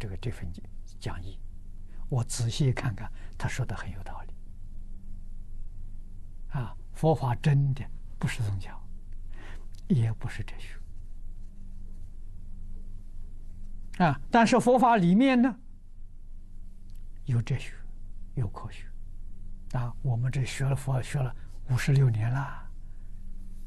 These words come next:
啊，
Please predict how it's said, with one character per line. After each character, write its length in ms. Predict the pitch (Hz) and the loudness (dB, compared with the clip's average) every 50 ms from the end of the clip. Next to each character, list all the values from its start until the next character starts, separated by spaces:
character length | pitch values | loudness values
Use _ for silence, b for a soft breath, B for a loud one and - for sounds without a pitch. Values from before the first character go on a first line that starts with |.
| - - - - - - - - - - - - - - - - - - - - - - - - - - - - - - - - - - - - - - - - - - - - - - - - - - - - - - - - - - - - - | -6 -6 -8 -8 -8 -8 -8 -8 -8 -6 -8 -8 -8 -8 -8 -8 -8 -8 -8 -8 -6 -6 -8 -8 -8 -8 -8 -8 -8 -8 -8 -8 -8 -8 -8 -8 -8 -8 -8 -8 -8 -6 -8 -6 -6 -6 -6 -6 -8 -6 -8 -8 -6 -6 -6 -6 -6 -6 -6 0 4
啊， 220 | 175 175 156 - | 4 4 4 4